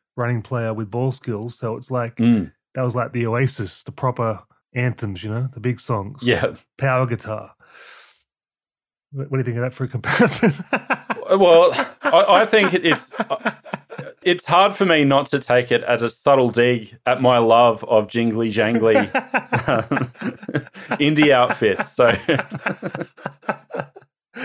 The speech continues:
Speaker 1: it's, um, I'm, I'm not having a go at the Smiths. I'm a big Smiths fan, but, uh,
Speaker 2: <laughs>
Speaker 1: the impersonators, you know, you know what I mean.
Speaker 2: Yeah, yeah, yeah, yeah.
Speaker 1: <laughs> Longbow City.
Speaker 2: Uh, oh, I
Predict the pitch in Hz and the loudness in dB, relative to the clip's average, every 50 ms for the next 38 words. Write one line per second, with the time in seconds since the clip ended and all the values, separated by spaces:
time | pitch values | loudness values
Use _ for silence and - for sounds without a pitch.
0 | - - - - - - - 135 - _ _ _ - 135 120 - _ - 147 131 | -12 -12 -12 -16 -18 -20 -20 -20 -20 _ _ _ -12 -12 -12 -8 _ -2 -2 0
1 | 127 120 117 110 110 110 117 151 - - - 156 151 170 156 151 165 160 160 151 | 0 0 -2 -4 -4 -6 -8 -12 -14 -8 -4 -2 0 0 2 2 2 2 2 2
2 | 139 131 123 135 127 120 117 104 110 - - 127 127 117 - - 110 104 107 98 | 2 0 0 0 -2 -2 -4 -6 -10 -8 -4 -4 -4 -4 -4 -6 -8 -8 -8 -8
3 | 113 110 104 - - 123 123 107 - - 117 107 104 101 98 98 110 107 107 107 | -8 -10 -10 -8 -6 -6 -6 -6 -6 -6 -4 -4 -4 -4 -6 -6 -6 -4 -4 -4
4 | 104 104 104 - - 107 104 156 123 123 143 151 123 - - 151 - - 143 135 | -2 -2 0 -2 0 0 0 -2 -2 -2 -4 -6 -6 -6 -8 -8 -8 -8 -10 -10
5 | - _ - 135 127 120 107 - 135 131 123 104 - 120 113 107 104 104 107 123 | -10 _ -4 -4 -4 -2 -2 -2 -2 -2 -2 -4 -6 -6 -6 -6 -6 -6 -4 -4
6 | 135 131 147 170 156 139 120 107 104 104 104 110 113 107 - 113 - - _ _ | -4 -2 -2 -2 -2 -2 -2 -4 -6 -8 -12 -14 -16 -18 -20 -20 -20 -20 _ _
7 | _ _ - 151 156 160 156 147 139 131 127 120 120 113 107 - - 120 - - | _ _ -2 2 4 4 6 6 4 4 2 2 2 2 0 0 -4 -10 -14 -18
8 | - _ _ _ 120 113 107 107 101 - - _ _ _ _ _ _ _ - 165 | -20 _ _ _ -2 -2 -2 -4 -6 -10 -14 _ _ _ _ _ _ _ -8 -6
9 | - - 190 147 - - 180 143 - 190 135 - - - - - 160 143 143 147 | -4 -2 -2 0 0 0 -2 -2 -2 -4 -6 -6 -10 -16 -10 -4 -2 0 2 2
10 | 143 135 139 135 131 135 135 - - 147 139 135 123 113 _ _ _ - - _ | 2 2 2 0 0 -2 -2 -2 -4 -4 -4 -4 -6 -10 _ _ _ -20 -20 _
11 | _ _ - 110 120 - - 151 147 170 160 165 156 147 165 | _ _ -14 -14 -10 -4 0 2 4 4 4 4 2 0 -2